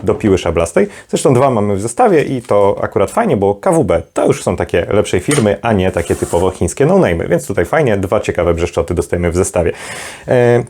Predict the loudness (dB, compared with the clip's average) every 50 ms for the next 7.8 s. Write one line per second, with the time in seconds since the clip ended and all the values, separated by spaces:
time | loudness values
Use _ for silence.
0 | -10 _ -4 -2 0 2 2 2 2 2 0 2 2 0 0 0 0 0 0 0
1 | -2 -2 -4 -4 -2 -2 0 0 0 -2 -4 -2 0 0 2 2 0 -2 -2 -2
2 | -2 0 0 0 -2 -4 -6 _ -14 -2 0 2 2 4 2 0 0 0 0 0
3 | 2 2 0 2 2 2 4 4 2 2 -2 -6 -14 -20 -20 -20 -20 -20 -20 _
4 | _ _ 0 2 2 2 2 0 -2 -2 -2 -2 -2 -2 -2 -2 0 2 2 0
5 | 0 -2 -2 0 2 2 2 2 0 0 -2 0 2 2 2 2 0 -2 -4 -2
6 | -2 -2 -2 -2 -2 -2 -4 -8 -6 -6 -6 -4 -2 -2 -2 -4 -4 -2 -2 0
7 | 0 0 0 0 0 -2 -2 0 -2 0 0 0 0 0 0 -2